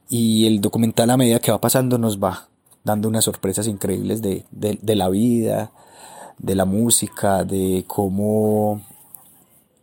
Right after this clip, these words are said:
cómo la vida sorprende, eh, en todas sus dimensiones, y cómo, cómo también se puede, cómo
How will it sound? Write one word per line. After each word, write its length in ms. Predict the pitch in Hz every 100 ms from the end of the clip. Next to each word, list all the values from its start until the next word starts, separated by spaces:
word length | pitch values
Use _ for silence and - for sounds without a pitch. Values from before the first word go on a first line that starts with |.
| _
cómo 720 | - 107 104 107 110 110 110
la 180 | 113 104
vida 260 | 127 127
sorprende, 720 | 120 113 - 131 113 107 101 - _ - - - -
eh, 760 | - 101 104 101 101 101 92 82
en 160 | 107 107
todas 340 | - 113 113
sus 680 | 117 - - - - - -
dimensiones, 880 | 82 113 110 110 127 131 110 107 - _ _ - - - _
y 100 | 123
cómo, 920 | - - 107 107 107 107 107 110 101 - _ _ _ _ _ _ _ _ -
cómo 160 | 120 123
también 220 | 117 104
se 80 | 110
puede, 680 | 127 120 123 123 120 123 -
cómo 320 | 117 123